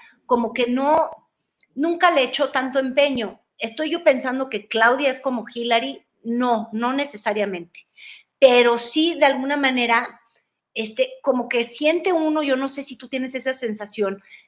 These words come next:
que no está nadando en sus aguas, no está necesariamente tan cómoda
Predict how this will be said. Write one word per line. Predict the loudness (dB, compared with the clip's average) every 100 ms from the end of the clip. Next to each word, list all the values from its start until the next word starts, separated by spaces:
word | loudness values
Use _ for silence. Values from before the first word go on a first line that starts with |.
| _ _ _
que | 0 2
no | 4
está | 2 0 2 2 4
nadando | 4 4 4 4 4
en | 2
sus | -2 -6 2
aguas, | 6 6 6 2
no | 0
está | -2 2 2
necesariamente | 2 -2 -2 0 2 0 -2 -4 -6
tan | -2 -2 0 -6
cómoda | 2 4 4 2 2 0 -4